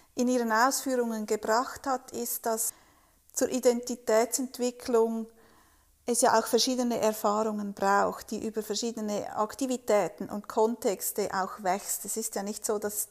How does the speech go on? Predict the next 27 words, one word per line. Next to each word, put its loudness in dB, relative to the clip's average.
eine -6
Genderidentität -2
bei -4
einer 0
einzigen -4
Aktivität -2
stehen -2
bleibt. -4
Und -8
in -10
diesem -2
Sinne -2
ist -2
es 0
auch 4
sehr 2
hilfreich, 0
wenn 0
da 4
aus 4
dem -4
Bilderbuch, 2
das -4
Thema 2
aus -2
dem -4
Bilderbuch 2